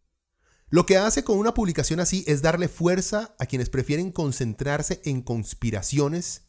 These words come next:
que culpan a las víctimas, quitándole así la importancia del comportamiento al acusado.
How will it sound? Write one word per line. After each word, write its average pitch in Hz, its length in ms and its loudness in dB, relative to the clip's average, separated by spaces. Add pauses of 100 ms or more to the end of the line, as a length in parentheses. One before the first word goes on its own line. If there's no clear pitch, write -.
(100)
que - 160 -4
culpan 131 320 -2
a 147 60 -2
las 107 260 -4
víctimas, - 720 -8 (1160)
quitándole 190 720 2
así 170 180 0
la 180 120 2
importancia 147 1080 0 (800)
del 120 220 0
comportamiento 135 720 0
al 143 80 0
acusado. 90 580 -8